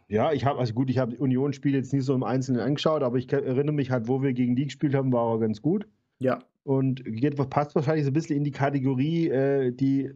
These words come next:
Speaker 1: Kempf damals halt auch war, wo man aus Freiburg geholt hat, oder auch ein Stenzel,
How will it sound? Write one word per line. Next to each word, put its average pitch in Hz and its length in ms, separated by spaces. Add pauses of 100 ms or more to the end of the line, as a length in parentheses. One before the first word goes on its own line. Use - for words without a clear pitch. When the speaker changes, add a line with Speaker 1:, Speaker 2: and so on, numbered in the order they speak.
(340)
Speaker 1:
Kempf 170 340
damals 127 320
halt 120 140
auch 156 180
war, 107 140
wo 107 60
man 110 100
aus 110 140
Freiburg 113 340
geholt 127 180
hat, 120 80
oder 131 220
auch 107 80
ein 117 80
Stenzel, 123 540